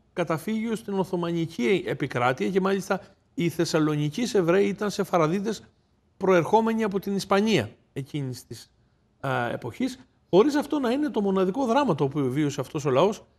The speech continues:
στην πολυαίωνη διασπορά του. Μετά το χίλια οκτακόσια ογδόντα, το λεγόμενο σιωνιστικό κίνημα, α, επιδιώκει με διεθνή, α, συστράτευση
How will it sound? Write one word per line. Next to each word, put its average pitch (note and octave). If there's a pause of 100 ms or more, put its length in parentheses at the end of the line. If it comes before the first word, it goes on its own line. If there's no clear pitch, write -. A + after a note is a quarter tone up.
(100)
στην -
πολυαίωνη A3
διασπορά F#3
του. - (1400)
Μετά C#3
το F3+
χίλια G3+
οκτακόσια F3+
ογδόντα, D3 (360)
το D#3
λεγόμενο F3
σιωνιστικό D3+ (160)
κίνημα, E3 (600)
α, C#3 (580)
επιδιώκει D#3+
με C3+
διεθνή, C#3+ (640)
α, C#3+ (1500)
συστράτευση D#3+